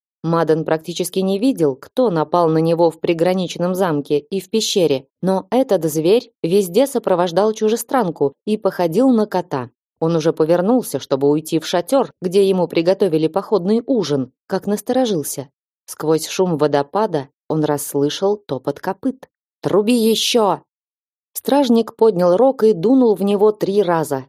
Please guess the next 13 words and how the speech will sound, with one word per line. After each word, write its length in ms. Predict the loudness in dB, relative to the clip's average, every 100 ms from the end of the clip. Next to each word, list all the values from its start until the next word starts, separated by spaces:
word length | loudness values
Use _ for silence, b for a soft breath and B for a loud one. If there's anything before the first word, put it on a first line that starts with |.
| _
условный 600 | -4 -2 0 2 0 -2
сигнал 460 | -4 -2 0 0
для 200 | 0 -2
Гвидо. 440 | 0 0 0 -2 -4 _ _
Действительно, 720 | -6 -4 0 -2 0 -4 -4 -8 -4
это 220 | 0 2
был 260 | 2 0 0
он. 360 | -2 -2 -10 _ _ -6
Помощник 540 | -4 -2 -4 -4 -2 0
аллюром 500 | 0 2 2 2 -2
спустился 640 | -4 -6 -2 -2 0 -2
к 60 | -2
реке, 460 | -4 0 0 0